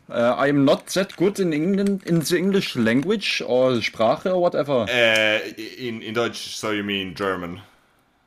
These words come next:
Speaker 1: In the Deu-, ja, in the deutsche Sprache, genau, genau, genau.
Speaker 2: Okay, ja, ich, ich kann's versuchen, Deutsch zu sprechen. Also mein Deutsch ist relativ gebrochen, aber wir können's versuchen. Ähm,
Speaker 1: Ah, das funktioniert bestimmt. Ich kann sie auch verbessern.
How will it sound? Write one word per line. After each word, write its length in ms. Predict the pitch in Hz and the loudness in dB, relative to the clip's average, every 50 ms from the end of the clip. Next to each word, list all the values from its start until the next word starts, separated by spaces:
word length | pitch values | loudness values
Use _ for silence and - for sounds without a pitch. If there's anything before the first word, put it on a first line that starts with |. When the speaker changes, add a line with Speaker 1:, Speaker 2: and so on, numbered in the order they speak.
| _ _ - | _ _ -4
Speaker 1:
In 100 | 135 139 | -2 0
the 120 | 131 160 135 | 0 2 4
Deu-, 200 | 160 165 180 - | 4 4 4 4
ja, 200 | - 156 170 208 | 4 4 6 6
in 100 | 220 190 | 4 4
the 100 | 160 156 | 2 2
deutsche 300 | 139 139 156 151 - - | 2 2 0 0 -2 -8
Sprache, 380 | - - 107 117 143 139 - 104 | -4 -2 0 0 0 0 -2 -2
genau, 460 | 104 101 98 98 98 113 139 131 104 | 0 2 2 2 2 2 2 0 0
genau, 320 | - - 104 98 110 113 | 0 0 2 2 4 2
genau. 320 | 98 95 90 92 104 104 - - - - - - - - | 2 2 2 2 0 0 -2 -4 -12 -20 -20 -16 -8 -6
Speaker 2:
Okay, 1120 | 98 104 104 - - - - - - 123 120 98 101 104 104 104 101 104 - - 98 98 | -4 -4 -4 -6 -10 -18 -18 -18 -14 -8 -6 -4 -2 -2 -2 -2 -2 -2 -4 -4 -4 -2
ja, 220 | 98 95 98 92 | 0 0 0 0
ich, 180 | 101 101 - - | -2 -4 -8 -8
ich 100 | 98 - | -8 -8
kann's 160 | - 104 92 92 | -10 -10 -10 -10
versuchen, 400 | 90 85 90 92 95 98 92 85 | -12 -10 -8 -10 -8 -8 -8 -6
Deutsch 200 | 90 92 95 - | -6 -6 -6 -6
zu 140 | - 98 | -8 -8
sprechen. 320 | 98 - - 92 101 98 92 | -8 -6 -6 -8 -6 -6 -6
Also 140 | 92 95 98 | -6 -4 -4
mein 160 | 95 95 95 | -4 -2 0
Deutsch 200 | 101 107 110 - | -2 -2 -2 -4
ist 100 | 104 107 | -6 -4
relativ 380 | 101 101 104 101 - - - | -2 -2 -2 -4 -6 -12 -10
gebrochen, 640 | - 104 85 - 85 82 95 107 - - 123 107 95 | -10 -10 -10 -8 0 2 2 2 2 -2 -8 -6 -4
aber 280 | 90 92 95 95 92 90 | -4 -2 0 0 0 -2
wir 60 | 92 | -4
können's 280 | - 117 101 98 101 101 | -6 -4 -4 -4 -4 -6
versuchen. 600 | - 107 98 92 90 95 98 98 98 104 92 85 - - - - - - - - _ - | -4 -4 -4 -4 -4 -6 -6 -6 -6 -8 -10 -10 -10 -12 -12 -14 -20 -20 -20 -20 _ -6
Ähm, 400 | - 110 117 117 117 113 113 113 | 0 2 2 4 4 2 0 0
Speaker 1:
Ah, 140 | 110 87 98 | 0 2 2
das 260 | 101 101 - - - - | 2 0 -2 -2 -6 -4
funktioniert 420 | - 127 120 113 - 123 120 - | -2 0 0 0 2 0 0 0
bestimmt. 360 | 107 95 - - 117 110 92 | -2 -6 -2 0 0 0 0
Ich 100 | - - | 0 -2
kann 180 | - 107 117 117 | -2 0 0 0
sie 100 | 92 104 | 2 2
auch 120 | 101 101 - | 0 0 0
verbessern. 500 | - 98 78 95 95 - - 78 80 80 | -2 -2 -2 -2 -2 -2 -4 -6 -6 -10